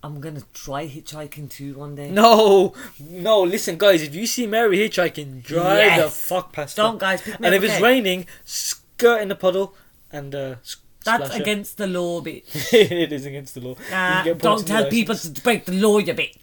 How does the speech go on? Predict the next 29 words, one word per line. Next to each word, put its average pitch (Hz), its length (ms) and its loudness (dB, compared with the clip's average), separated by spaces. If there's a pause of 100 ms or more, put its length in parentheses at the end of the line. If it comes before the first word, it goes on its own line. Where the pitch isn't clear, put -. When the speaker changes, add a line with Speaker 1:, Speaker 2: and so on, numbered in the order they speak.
Speaker 2:
I'm 202 160 2
not. 262 380 2 (580)
I'm 160 180 -2
not 196 180 -4
advising 190 480 -2
it. 165 80 -2
Speaker 1:
Guys, 170 320 0 (340)
Speaker 2:
I 156 80 -6
don't 165 220 -4
condone 208 340 0
Speaker 1:
if 160 60 -4
you 170 60 0
Speaker 2:
it. - 20 -2
Speaker 1:
see 240 80 -4
me 240 160 -4
hitchhiking, 165 480 -10
pick 151 180 -20
me 156 100 -10
up, 135 100 -12
okay? 143 220 -16 (520)
Please 220 200 -12
don't 220 180 -8
dead 120 180 -10
me. 120 140 -20 (800)
Speaker 2:
Take 175 240 -4
her 196 60 -4
to - 120 -12
the 151 120 -6
nearest, 170 680 -2